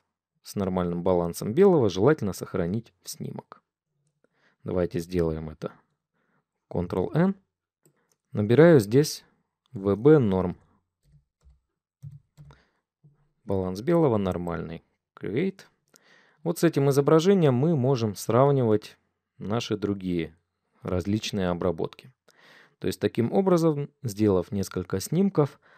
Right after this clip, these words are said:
мы затем можем выбрать какой-то вариант, на его основе уже применить эти настройки ко всей серии изображений.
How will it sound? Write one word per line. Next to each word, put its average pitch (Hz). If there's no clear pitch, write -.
мы 143
затем 107
можем 90
выбрать 90
какой-то 90
вариант, 117
на 101
его 92
основе 101
уже 87
применить 92
эти -
настройки 160
ко 98
всей 160
серии 110
изображений. 85